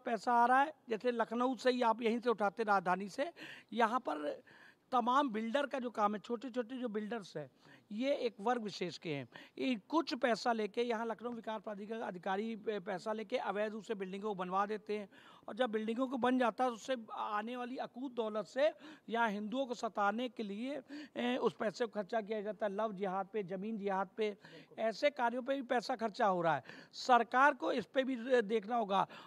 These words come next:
और हिंदू सनातनियों को मैं विशेषकर आग्रह करता हूँ,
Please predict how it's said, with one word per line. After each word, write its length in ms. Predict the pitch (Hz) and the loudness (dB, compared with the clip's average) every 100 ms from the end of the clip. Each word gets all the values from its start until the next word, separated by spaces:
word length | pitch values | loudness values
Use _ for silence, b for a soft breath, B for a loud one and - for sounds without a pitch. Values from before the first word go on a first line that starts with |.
| - | -2
और 140 | 269 | 2
हिंदू 400 | 226 214 233 302 | 4 2 0 0
सनातनियों 680 | 262 254 226 214 240 240 277 | 0 0 0 0 -2 0 0
को 240 | 240 285 262 | 0 0 0
मैं 220 | 269 254 | 0 -2
विशेषकर 480 | 220 208 262 240 277 | -4 -4 -6 -2 2
आग्रह 340 | 220 202 262 | 4 4 2
करता 300 | 240 190 233 | 0 -2 2
हूँ, 180 | 196 | 2